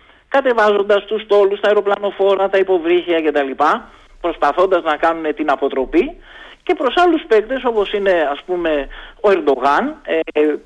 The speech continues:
παρουσιάζουνε μία πιο ήπια στάση, ας πούμε, διότι ξέρουνε το παιχνίδι, την έχουνε διαβάσει την Τουρκία αρκετά καλά και οι Αμερικανοί. Μην κάνουμε το λάθος ότι δεν την έχουνε διαβάσει. Απλά στη δεδομένη χρονική στιγμή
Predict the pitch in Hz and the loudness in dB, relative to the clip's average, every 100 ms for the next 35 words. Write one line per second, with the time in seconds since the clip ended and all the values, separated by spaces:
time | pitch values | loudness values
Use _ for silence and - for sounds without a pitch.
0 | - - - 302 262 285 311 330 302 269 | -16 -10 -2 -2 0 2 2 2 0 0
1 | 247 262 269 240 - 254 240 220 220 220 | 0 0 -2 -2 -2 2 4 2 0 -4
2 | 208 180 156 - 170 165 - 156 131 117 | 0 0 0 0 0 0 -2 -2 -2 -4
3 | - 151 208 302 247 254 247 214 - 349 | -8 -6 -4 -4 -4 -6 -6 -8 0 2
4 | 330 277 202 185 165 - 170 151 135 123 | 2 0 -2 -2 -4 -6 -4 -4 -6 -8
5 | - _ - 160 185 220 226 190 185 190 | -10 _ -10 -4 -2 -2 0 2 2 2
6 | 311 302 180 - - - 165 151 143 - | 0 0 -8 -10 -20 -4 -2 0 -2 2
7 | 160 139 117 - _ - 135 - 151 277 | 2 4 2 -4 _ -4 -4 -2 0 0
8 | 254 185 139 131 147 143 135 123 113 123 | 2 0 0 -4 -4 -4 -4 -10 -10 -10
9 | 123 165 285 277 247 208 190 170 - 131 | -10 -4 -2 0 0 2 2 2 0 -4
10 | 143 143 139 139 143 139 131 131 123 113 | -4 -2 -2 -2 -2 -6 -4 -6 -4 -6
11 | 117 113 - 302 - - - - - 302 | -8 -10 -10 -10 -12 -20 -20 -8 -4 0
12 | 349 339 269 - - 202 196 190 240 339 | 2 2 0 -2 -2 2 2 2 2 0
13 | 285 240 214 214 220 185 147 143 190 | -2 -4 -4 -6 -2 -2 -2 -2 -4